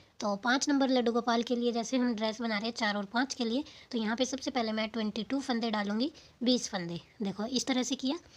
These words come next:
यहाँ पे मैंने कहीं पे नॉट नहीं लगाई है, गांठ वगैरह नहीं लगाई है। इसको देखो, ऐसे रखा और इसको ऐसे घुमाया।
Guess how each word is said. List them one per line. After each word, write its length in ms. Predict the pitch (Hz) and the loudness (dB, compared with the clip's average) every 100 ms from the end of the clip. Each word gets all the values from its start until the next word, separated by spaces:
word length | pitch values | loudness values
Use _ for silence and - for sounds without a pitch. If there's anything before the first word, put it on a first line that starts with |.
| - - _ 240 | -18 -18 _ 2
यहाँ 180 | 240 254 | 2 4
पे 100 | 269 | 2
मैंने 200 | 254 254 | 2 2
कहीं 240 | 240 247 | 2 2
पे 120 | 269 | 2
नॉट 260 | 254 233 226 | 2 0 0
नहीं 120 | 247 | 0
लगाई 280 | 233 226 226 | 2 0 0
है, 120 | 330 | 0
गांठ 240 | 233 214 220 | 0 -2 -2
वगैरह 260 | 226 226 | -2 0
नहीं 140 | 220 220 | 0 -2
लगाई 240 | 208 208 | -2 -2
है। 80 | 240 | -2
इसको 220 | 277 - 220 | -2 -4 -6
देखो, 220 | 208 233 | -4 -2
ऐसे 240 | 214 240 | -2 -2
रखा 340 | 220 226 - 359 - - - - - | -4 -4 -6 -6 -8 -20 -20 -20 -4
और 120 | 233 | 0
इसको 240 | 240 - 254 | 0 0 -2
ऐसे 220 | 202 - | 0 -4
घुमाया। 360 | 196 190 165 | -4 -4 -6